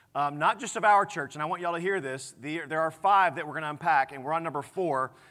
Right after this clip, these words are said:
The fifth one next week is not so obvious in the scriptures. We'll, we'll draw it out next week. But these are not just devotions of the Grove. These are devotions of every church, every true church, um,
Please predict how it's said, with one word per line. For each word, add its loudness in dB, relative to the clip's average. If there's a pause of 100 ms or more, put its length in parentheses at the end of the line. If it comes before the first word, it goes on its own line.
(120)
The -12
fifth -6
one -4
next -4
week -4
is -10
not 0
so -4
obvious 2
in -10
the -12
scriptures. -10
We'll, -10
we'll -10
draw 0
it 2
out 2
next -8
week. -6
But -4 (300)
these -4
are -4
not 6
just -4
devotions 0
of 4
the 0
Grove. 4
These -4
are -10
devotions -2
of -10
every 0
church, 0
every -4
true -4
church, -2 (400)
um, -2